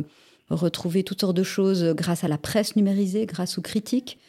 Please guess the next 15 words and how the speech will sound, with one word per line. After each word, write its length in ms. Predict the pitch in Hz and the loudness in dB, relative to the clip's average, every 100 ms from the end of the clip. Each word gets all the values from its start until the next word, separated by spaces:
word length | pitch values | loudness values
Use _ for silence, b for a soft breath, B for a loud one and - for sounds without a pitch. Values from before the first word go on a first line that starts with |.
| b b b b | b b b b
Donc, 180 | 185 175 | -4 2
on 220 | 175 170 | 4 4
a 100 | 165 | 4
voyagé 440 | 160 175 180 180 214 | 4 4 4 2 2
comme 160 | 170 | 0
ça 140 | - 190 | 0 0
dans 140 | 160 | 0
plein 220 | - 185 | 2 2
de 80 | 196 | 2
sites, 380 | - - 202 - | 2 -2 -2 0
en 100 | 151 | -2
plein 320 | - 185 196 | 0 2 2
de 80 | 185 | 4
langues 200 | 196 190 | 2 2
différentes, 720 | 170 - 175 165 165 202 196 | 0 0 2 2 2 2 2